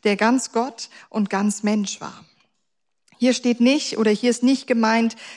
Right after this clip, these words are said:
wer einfach noch nie was Böses oder Schlechtes gemacht oder getan hat, der, der soll den ersten Stein werfen.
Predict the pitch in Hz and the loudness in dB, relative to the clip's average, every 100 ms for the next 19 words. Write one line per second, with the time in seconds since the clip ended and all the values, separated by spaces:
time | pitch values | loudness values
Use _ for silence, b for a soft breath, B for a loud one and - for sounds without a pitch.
0 | B 220 123 208 254 240 233 220 233 277 | B 0 2 2 2 2 0 4 4 4
1 | 247 - 226 262 240 - 208 202 - 269 | 2 2 0 0 0 -4 -4 -2 0 -2
2 | - 226 - 208 226 277 - 214 190 190 | -2 -4 -2 0 0 0 -4 -2 -2 -2
3 | - 226 262 262 269 - B B B _ | -4 -4 -4 -4 -8 -8 B B B _
4 | 233 247 180 170 B B B B _ 226 | 0 2 0 -4 B B B B _ 2
5 | 240 208 196 196 170 180 - - 175 190 | 4 2 0 0 -4 -6 -8 -8 -6 -4
6 | 196 - - - | -4 -6 -10 -14